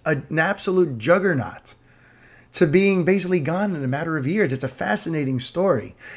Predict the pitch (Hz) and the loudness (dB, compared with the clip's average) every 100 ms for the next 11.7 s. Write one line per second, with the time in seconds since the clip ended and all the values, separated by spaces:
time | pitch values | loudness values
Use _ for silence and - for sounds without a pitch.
0 | - 139 139 143 180 208 180 - 190 - | -4 0 2 4 4 2 -2 -2 -4 -2
1 | 120 127 175 143 127 113 110 107 120 131 | 0 4 4 4 2 0 -4 0 0 2
2 | 143 202 226 214 202 170 160 180 220 - | 2 2 2 0 0 0 2 4 2 0
3 | 135 135 113 101 98 95 87 87 - - | -2 -2 -2 -4 -6 -8 -10 -12 -18 -20
4 | - - - - 180 185 135 - 208 226 | -18 -20 -16 0 0 0 -2 0 0 4
5 | 202 156 - - - 139 156 - 160 190 | 4 4 0 -20 -12 -2 -2 2 2 2
6 | 185 170 160 165 165 147 139 139 151 151 | 2 2 2 2 0 -2 2 2 2 0
7 | 147 - 135 135 147 127 104 92 - - | -6 -4 -2 0 0 -2 -4 -6 -10 -4
8 | 131 - - 175 190 175 143 175 151 - | -4 -4 0 2 4 0 0 2 2 0
9 | - - - 170 175 143 101 80 - - | -20 -14 0 2 4 2 -2 -8 -12 -12
10 | - - - - - - - _ _ - | -12 -20 -20 -20 -20 -20 -20 _ _ -8
11 | 175 156 170 180 196 180 | 0 4 6 6 6 0